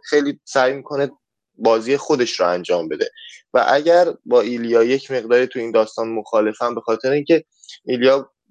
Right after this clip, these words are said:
طبق تاریخ و اتفاقاتی که تو دو هزار و چهارده و اینا افتاده، فکر می‌کنه که فرانس-، چیز، اه، پرتغال رو راحت می‌تونه آلمان ببره، ولی این ریاکتیو بودن و اکتیو بودن آلمان ممکنه که دوباره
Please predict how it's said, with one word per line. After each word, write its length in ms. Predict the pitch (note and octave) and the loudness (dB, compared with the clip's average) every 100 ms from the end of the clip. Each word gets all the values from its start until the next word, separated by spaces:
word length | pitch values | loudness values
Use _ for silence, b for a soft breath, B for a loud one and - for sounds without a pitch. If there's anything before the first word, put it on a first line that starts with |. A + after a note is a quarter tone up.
| _ _ - | _ _ -8
طبق 460 | C#3 B2 - C3+ | -6 -4 -2 -2
تاریخ 480 | B2+ B2+ A#2 B2 - | 0 0 2 2 0
و 40 | |
اتفاقاتی 680 | A#2 A2+ A#2 - G#2 A2+ - | 0 0 -4 -2 0 0 -2
که 100 | B2+ | -10
تو 140 | - G#2+ | -10 -2
دو 160 | A2 | 2
هزار 240 | G#2 G#2 G#2 | 2 0 -2
و 40 | |
چهارده 380 | G2+ G#2 G2+ A2+ | -2 0 2 2
و 40 | |
اینا 260 | B2+ A2 G#2+ | 2 0 -4
افتاده، 340 | G#2 - A2 | -4 -4 -4
فکر 180 | B2 C3+ | -2 -4
می‌کنه 280 | A#2+ B2+ A#2+ | -4 -8 -8
که 60 | A#2+ | -6
فرانس-، 380 | A#2 G#2+ G#2 - _ - G#2+ | -4 -4 -6 -14 _ -12 -2
چیز، 220 | B2 F2+ | -2 0
اه، 220 | F#2+ G#2 | 0 0
پرتغال 500 | - A2 G#2+ G2+ A#2 | 0 -4 -4 -2 -2
رو 100 | A#2+ | 0
راحت 360 | A2 G#2 A2+ B2+ | 0 0 -2 -4
می‌تونه 280 | B2 A2 | -10 -4
آلمان 380 | G2+ G2+ A2 G#2 | -2 -2 -2 -2
ببره، 520 | G#2+ E3+ E3 C3+ B2+ - b b b b | 0 2 2 0 -2 -4 b b b b
ولی 460 | G#2+ A#2 D3+ E3 - | 0 0 2 0 -2
این 240 | D3 E3 D3+ | -6 -8 -2
ریاکتیو 560 | C#3+ C3 B2+ - B2+ | 0 0 -2 -8 -12
بودن 340 | A2+ A#2+ C3 C#3 | -8 -4 -2 0
و 160 | C3 | 2
اکتیو 400 | A2+ A#2 - B2 | 2 0 -6 -12
بودن 320 | A2 A#2 B2 E3+ | -6 0 0 2
آلمان 420 | A#2 A2 A#2+ C#3 | 0 0 -2 -4
ممکنه 500 | C3 A#2 - C#3 C#3+ | -4 -10 -4 -2 0
که 300 | C#3 B2 A2 - _ _ _ _ A#2+ | 2 2 0 -12 _ _ _ _ 0
دوباره 640 | A#2+ A2+ A2+ C3 C3+ | 2 4 2 2 0